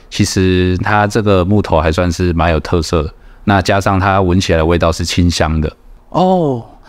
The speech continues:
Speaker 2: 所以它本来就有颜色的层次就对。
Speaker 1: 对。
Speaker 2: 嗯。
Speaker 1: 它就是自己的材料的特色。
Speaker 2: 所以应该就有些人会喜欢龙柏。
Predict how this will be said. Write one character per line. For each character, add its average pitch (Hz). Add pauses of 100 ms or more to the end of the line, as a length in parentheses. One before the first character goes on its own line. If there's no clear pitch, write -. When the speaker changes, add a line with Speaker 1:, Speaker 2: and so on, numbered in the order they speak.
(100)
Speaker 2:
所 -
以 208
它 220
本 180
来 139
就 190
有 143
颜 135
色 151
的 135
层 123
次 139
就 123
对。 110
Speaker 1:
对。 85 (300)
Speaker 2:
嗯。 123 (140)
Speaker 1:
它 107
就 104
是 101
自 90
己 87
的 78
材 85
料 95
的 82
特 82
色。 - (300)
Speaker 2:
所 -
以 185
应 185
该 190
就 180
有 143
些 160
人 139
会 147
喜 127
欢 120
龙 117
柏。 104